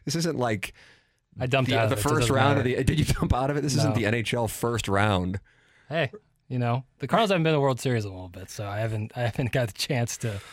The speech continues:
Speaker 1: When is the
Speaker 2: monitor
Speaker 1: last
Speaker 2: stuff.
Speaker 1: time that the Cardinals played a team from the West Coast in the World Series?
Speaker 2: Uh,
Speaker 1: We had the Rangers. I don't consider them,
Speaker 2: No, that,
Speaker 1: you
Speaker 2: so
Speaker 1: know,
Speaker 2: you
Speaker 1: unless you
Speaker 2: re-
Speaker 1: have a nice plane, you're not gonna see the Pacific Ocean.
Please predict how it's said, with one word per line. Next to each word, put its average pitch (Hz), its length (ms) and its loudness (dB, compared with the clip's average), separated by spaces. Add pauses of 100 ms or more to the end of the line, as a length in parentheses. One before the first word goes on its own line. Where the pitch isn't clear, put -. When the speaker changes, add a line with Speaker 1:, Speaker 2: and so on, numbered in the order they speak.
(160)
Speaker 1:
When 135 200 0
is 131 120 4
the 127 80 4
Speaker 2:
monitor 135 220 2
Speaker 1:
last 147 140 0
Speaker 2:
stuff. 147 120 2
Speaker 1:
time 135 180 2
that 120 100 -4
the 123 60 -4
Cardinals 123 460 -2
played 117 320 -2
a 107 60 0
team 95 340 0
from 92 100 -4
the 92 60 -2
West 92 260 -2
Coast 92 280 -2
in 87 60 -6
the 85 60 -8
World 82 240 -6
Series? - 420 -12 (1500)
Speaker 2:
Uh, 98 1120 -10 (2000)
Speaker 1:
We 95 140 -4
had 82 120 -2
the 85 80 -4
Rangers. 104 720 0 (400)
I 101 120 -2
don't 95 200 -2
consider 95 400 -2
them, 104 200 2
Speaker 2:
No, 135 360 2 (220)
that, 131 180 -2
Speaker 1:
you 107 60 0
Speaker 2:
so 95 120 2
Speaker 1:
know, 92 80 4
Speaker 2:
you 101 80 2
Speaker 1:
unless 113 220 2
you 117 40 0
Speaker 2:
re- 104 60 0
Speaker 1:
have 101 140 2
a 95 40 0
nice 101 300 0
plane, 117 420 -2
you're 104 100 0
not 95 120 0
gonna 92 120 -4
see - 140 -2
the 98 80 -2
Pacific - 400 -4
Ocean. 90 420 -4